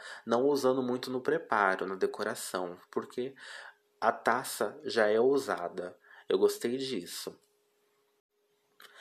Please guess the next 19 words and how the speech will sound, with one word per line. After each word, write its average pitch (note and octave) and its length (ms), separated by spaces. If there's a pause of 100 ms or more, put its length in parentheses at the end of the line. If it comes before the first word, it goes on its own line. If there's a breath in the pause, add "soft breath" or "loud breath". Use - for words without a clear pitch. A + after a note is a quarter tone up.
(140 loud breath)
A A#2 140
Martina B2 800
teve A#2 300
o A#2+ 60
mesmo A#2 340
problema A#2 480
que - 140
a B2 80
Júlia. F2 500 (1040 loud breath)
Todo C#3+ 280
o F3 40
preparo A2+ 520
dela A2 600
não A#2 300
ficou B2 320
com - 140
uma A2+ 120
cara G#2+ 520
bonita. G2+ 680